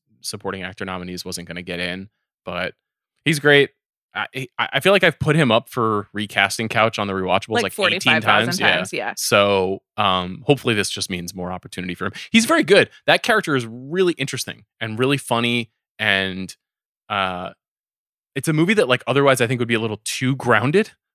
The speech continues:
Speaker 1: without him.
Speaker 2: Yeah.
Speaker 1: And he lifts the movie off its feet sometimes. He's kind of the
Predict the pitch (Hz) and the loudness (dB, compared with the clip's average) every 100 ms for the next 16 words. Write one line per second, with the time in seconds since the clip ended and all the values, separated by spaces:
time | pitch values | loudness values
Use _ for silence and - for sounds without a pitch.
0 | - 147 170 190 226 262 - 233 208 - | -6 2 2 4 2 0 -4 -4 -4 -4
1 | - 123 123 131 147 151 131 _ _ _ | -8 -4 -4 -2 -4 -4 -6 _ _ _
2 | 123 123 127 - 131 120 117 110 104 - | -6 -4 -4 -6 -4 -2 2 2 2 -4
3 | - 110 - 123 135 135 127 131 95 | -6 -4 -4 0 0 0 -2 -2 -4